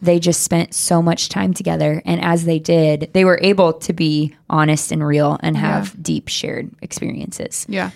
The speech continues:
Speaker 1: So that's our definition for our purposes today. However, that's not the exact set in stone definition for <laughs> friendship from the Lord. I mean, that's just us saying, "Okay,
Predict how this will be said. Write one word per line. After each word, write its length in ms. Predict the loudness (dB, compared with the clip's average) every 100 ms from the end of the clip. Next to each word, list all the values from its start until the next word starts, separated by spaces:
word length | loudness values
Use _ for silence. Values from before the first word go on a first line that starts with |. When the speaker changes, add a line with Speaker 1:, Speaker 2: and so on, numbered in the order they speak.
| _ _ _
Speaker 1:
So 160 | 0 4
that's 300 | 4 2 -6 -14 _ _ 2
our 460 | 4 6 4 0 0
definition 640 | 0 2 2 4 4 4 2
for 280 | 4 4 6
our 180 | 4
purposes 600 | 2 0 0 2 2 2
today. 380 | 2 2 4 4
However, 680 | 2 0 2 2 4 4 4 -2 _ _ -4
that's 380 | 2 2 2 2
not 400 | 4 6 4 2 _ _ _ _ _
the 200 | 2 4
exact 440 | 4 4 2 2 0
set 320 | 0 0 0
in 80 | -2
stone 540 | 0 2 2 2 0 0
definition 500 | 0 0 -8 -6 -2
for 160 | 0
<laughs> 120 | 0 0
friendship 440 | -2 0 0 -2
from 280 | 0 2 4
the 100 | 4
Lord. 280 | 4 4 6
I 80 | 4
mean, 120 | 4
that's 220 | 2 2
just 200 | 0 0 2
us 200 | 0 0
saying, 360 | 0 2 2
"Okay, 300 | 2 4 2